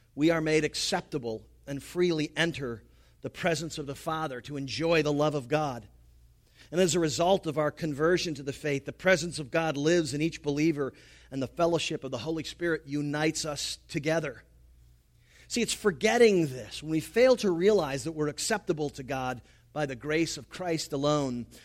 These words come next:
forgiven and made holy by the gift of his righteousness.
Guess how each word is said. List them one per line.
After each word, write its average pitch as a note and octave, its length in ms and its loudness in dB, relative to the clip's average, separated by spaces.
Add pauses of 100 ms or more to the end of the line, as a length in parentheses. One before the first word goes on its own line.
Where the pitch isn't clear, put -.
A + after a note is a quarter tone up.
(120)
forgiven F3+ 540 2
and D3 160 0
made D3+ 200 -2
holy E3 500 2
by C3+ 180 -4
the C3 80 -8
gift D#3 300 0
of C#3 100 -6
his C3 220 -6
righteousness. B2+ 920 -8